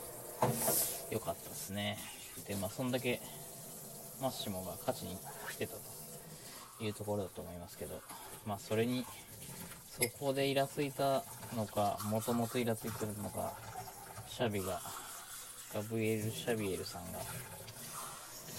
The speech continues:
この間、結構最近どう、何戦だっけ？広島戦だっけ？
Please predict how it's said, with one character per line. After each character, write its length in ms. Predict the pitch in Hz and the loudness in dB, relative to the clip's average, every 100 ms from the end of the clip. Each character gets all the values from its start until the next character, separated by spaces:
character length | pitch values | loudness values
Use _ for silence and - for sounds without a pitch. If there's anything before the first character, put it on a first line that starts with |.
| - - - - - - - | -8 -8 -10 -10 -10 -8 -4
こ 160 | - | 0
の 120 | 117 147 | 2 6
間、 300 | 202 208 - - | 8 8 6 2
結 160 | 220 - | 0 2
構 160 | - 104 101 | 0 -2 0
最 140 | 117 | -2
近 180 | - 143 | 0 2
ど 80 | 101 | 4
う、 40 | |
何 160 | 98 110 | 4 4
戦 240 | - 226 | 8 10
だ 60 | 226 | 10
っ 40 | |
け？ 100 | - | 6
広 220 | - 117 110 | 0 0 4
島 160 | 214 | 6
戦 160 | 214 214 | 8 8
だ 60 | |
っ 40 | 202 151 | 6 0
け？ 160 | - | -4